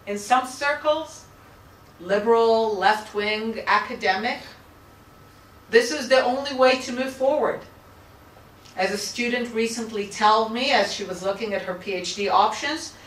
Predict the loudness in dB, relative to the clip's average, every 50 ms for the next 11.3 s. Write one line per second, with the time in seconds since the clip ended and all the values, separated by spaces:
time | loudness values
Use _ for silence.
0 | -20 -20 -20 -20 -14 -10 -8 -6 -4 -2 0 2 4 6 6 6 4 4 0 0
1 | 2 4 4 4 4 4 0 -4 -8 -16 -16 -10 -6 -6 -6 -4 0 2 4 4
2 | 4 2 0 2 4 4 6 4 4 6 6 8 8 8 6 2 0 -4 -6 -6
3 | -10 -10 -4 -2 -2 0 -2 -2 -4 -6 -4 -2 0 0 0 0 2 6 6 8
4 | 8 8 6 6 4 2 2 2 2 0 -2 0 2 2 4 2 2 -2 0 4
5 | 6 6 6 6 4 0 -2 -4 -6 -6 -4 -2 -2 -2 -2 -4 -4 -4 -2 -2
6 | -2 0 -2 -2 -4 -4 -6 -8 -8 -8 -12 -18 -20 -20 -20 -20 -20 -20 -20 -18
7 | -16 -14 -14 -14 -14 -14 -14 -14 -14 -12 -8 -2 2 4 4 4 4 2 4 4
8 | 6 6 6 6 6 6 4 2 0 -4 -8 -10 -8 -8 -8 -6 -6 -8 -10 -10
9 | -10 -10 -10 -10 -10 -10 -12 -14 -14 -14 -14 -16 -12 -8 0 4 6 6 6 6
10 | 4 0 0 2 4 4 4 6 6 4 4 4 4 6 8 8 8 8 8 8
11 | 10 10 10 10 10 8